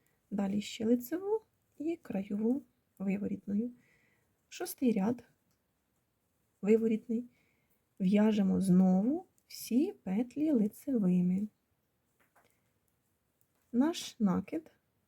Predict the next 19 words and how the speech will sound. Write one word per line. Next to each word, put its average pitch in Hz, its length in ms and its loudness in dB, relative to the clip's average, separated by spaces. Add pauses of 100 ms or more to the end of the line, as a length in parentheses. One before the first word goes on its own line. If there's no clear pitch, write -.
(100)
ми 311 140 -4
пров'язуємо 240 800 -4 (400)
просто 214 540 -6 (180)
лицевою. 208 640 -4 (240)
От - 240 -10
у 165 40 -4
нас 240 140 -2 (420)
утворюється 269 540 -4 (120)
петелька 247 400 -4
для 202 160 0
гудзика. 160 480 -2 (640)
Чи 240 120 -4
це 247 140 2
буде 233 180 4
такий 226 400 -2
накид, 247 480 -2 (280)
чи - 120 -14
це - 180 -6
буде 208 220 -8